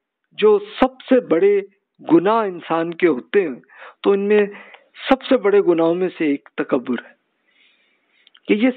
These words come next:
सिर्फ और सिर्फ अल्लाह ताला का ही मामला है कि अल्लाह ताला ही सबसे बड़ा है। तो हमें उस लेवल तक बनने की कोशिश नहीं करनी चाहिए। हाँ, इसका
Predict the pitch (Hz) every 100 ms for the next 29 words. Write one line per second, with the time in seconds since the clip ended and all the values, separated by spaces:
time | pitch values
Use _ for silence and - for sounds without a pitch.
0 | - 294 - 233 - 247 247 175 185 202
1 | 202 208 208 196 156 151 160 185 202 185
2 | 165 180 180 175 180 214 - 165 - 180
3 | - - - - 156 156 196 170 170 -
4 | - _ - 170 180 185 190 - - 208
5 | 202 180 156 175 214 233 220 165 151 156
6 | 143 190 - - - - - 165 196 170
7 | 151 151 165 156 175 226 - - - 233
8 | 233 202 - 233